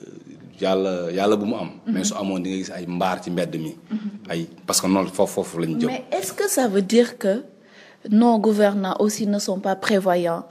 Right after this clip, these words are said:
Speaker 2: Est-ce qu'ils, est-ce qu'ils ont failli côté mettre les moyens qu'il fallait pour entretenir le, au minimum la population?
Speaker 1: Euh, euh, ce, ce mal-, ce maladie là,
Speaker 2: Mm-hmm.
Speaker 1: ñëpp lay yee.
Speaker 2: Mm-hmm.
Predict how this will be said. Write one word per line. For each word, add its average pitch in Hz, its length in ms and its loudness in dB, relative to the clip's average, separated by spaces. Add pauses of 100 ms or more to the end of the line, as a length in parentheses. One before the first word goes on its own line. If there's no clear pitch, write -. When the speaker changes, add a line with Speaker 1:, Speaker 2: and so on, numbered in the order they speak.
(300)
Speaker 2:
Est-ce 214 240 0
qu'ils, 208 360 -2 (340)
est-ce 269 160 8
qu'ils 254 240 6
ont 226 100 6
failli 220 420 4
côté 226 360 4
mettre 202 340 -2
les 190 140 4
moyens 202 360 2
qu'il 208 220 -2
fallait 196 460 2 (320)
pour - 280 2
entretenir 294 720 4 (160)
le, 240 180 8 (120)
au 262 140 10
minimum 240 480 2 (160)
la 180 140 -2
population? 262 680 0 (300)
Speaker 1:
Euh, 92 280 -6 (160)
euh, 90 260 -14
ce, - 360 -8
ce - 180 -12
mal-, 110 280 -2
ce - 120 -6
maladie 107 400 0
là, 78 140 -6 (160)
Speaker 2:
Mm-hmm. 113 120 -8
Speaker 1:
ñëpp 98 200 -10
lay 80 140 -6
yee. 71 180 -14
Speaker 2:
Mm-hmm. - 400 -20